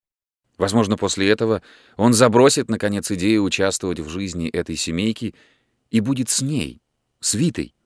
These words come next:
Подумав, она нашла записную книжку и открыла страничку на букве «Д». Евгений Леонидович Дворжецкий —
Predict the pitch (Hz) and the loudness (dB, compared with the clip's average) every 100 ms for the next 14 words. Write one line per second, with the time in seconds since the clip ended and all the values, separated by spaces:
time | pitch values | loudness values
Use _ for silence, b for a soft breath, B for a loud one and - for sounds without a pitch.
0 | _ _ _ _ _ _ _ _ _ _ | _ _ _ _ _ _ _ _ _ _
1 | - 117 170 208 180 - - 107 131 113 | 2 6 8 6 2 -2 -4 -2 -2 -2
2 | 123 127 110 101 95 95 85 - 156 202 | -2 -4 -4 -6 -6 -4 -4 -4 -4 -2
3 | 190 147 - _ _ _ _ - 120 - | -2 -4 -6 _ _ _ _ 2 2 4
4 | 196 156 - 113 113 151 - 113 95 80 | 4 4 2 2 2 -2 -4 -6 -6 -8
5 | 113 - 104 82 76 60 _ _ _ _ | -10 -8 -10 -6 -8 -8 _ _ _ _
6 | _ _ _ _ _ _ 85 113 107 175 | _ _ _ _ _ _ -2 0 2 0
7 | 170 143 110 113 117 123 104 98 - 82 | 0 0 2 4 2 0 0 -2 -4 0
8 | 82 73 123 - - 180 147 | -2 0 0 0 -2 -4 -6